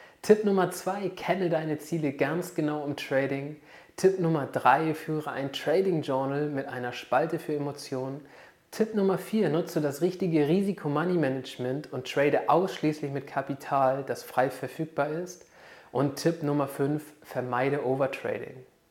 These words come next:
Und jetzt hoffe ich, dass du sehr viel mitgenommen hast für dein Trading-Mindset. Und wie gesagt, ich bin gespannt auf deine Kommentare. Schreib mir gern, was du zu dem Thema und zu diesem Video denkst.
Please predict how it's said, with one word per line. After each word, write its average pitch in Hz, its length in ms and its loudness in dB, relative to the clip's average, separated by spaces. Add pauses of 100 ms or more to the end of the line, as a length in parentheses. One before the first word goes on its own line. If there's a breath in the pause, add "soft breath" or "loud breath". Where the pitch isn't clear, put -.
(400 loud breath)
Und 135 120 0
jetzt 147 360 0
hoffe 190 260 6
ich, 147 280 4
dass 139 220 -2
du 147 140 2
sehr 135 380 0
viel 175 220 2
mitgenommen 165 560 2
hast 139 400 -6
für - 220 -4
dein 139 400 2
Trading-Mindset. 135 1080 -2 (460 loud breath)
Und 127 360 -2
wie 139 160 0
gesagt, 170 360 4
ich - 240 -8
bin 214 180 4
gespannt 202 400 -2
auf 151 160 -2
deine 160 240 2
Kommentare. 147 640 -2
Schreib 180 320 -2
mir 156 100 2
gern, 151 260 2
was 165 160 -2
du 165 100 -2
zu 156 160 -8
dem 147 160 -4
Thema 156 360 -2
und 139 120 -6
zu - 100 -8
diesem 131 260 -2
Video 156 300 0
denkst. 131 400 0